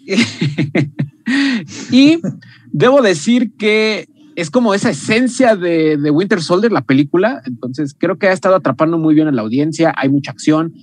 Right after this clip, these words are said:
hay mucho, eh, discurso sociopolítico también, pero sin caer en lo aburrido.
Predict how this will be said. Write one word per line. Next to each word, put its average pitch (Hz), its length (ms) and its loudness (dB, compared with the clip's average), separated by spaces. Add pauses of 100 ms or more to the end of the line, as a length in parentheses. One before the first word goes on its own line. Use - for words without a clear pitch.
(220)
hay 135 160 0
mucho, 143 640 2
eh, 110 160 -6
discurso 139 600 2
sociopolítico 127 760 0
también, 165 440 0 (240)
pero 147 260 0
sin 135 160 -4
caer 131 180 -4
en 139 80 0
lo 139 40 2
aburrido. 202 500 0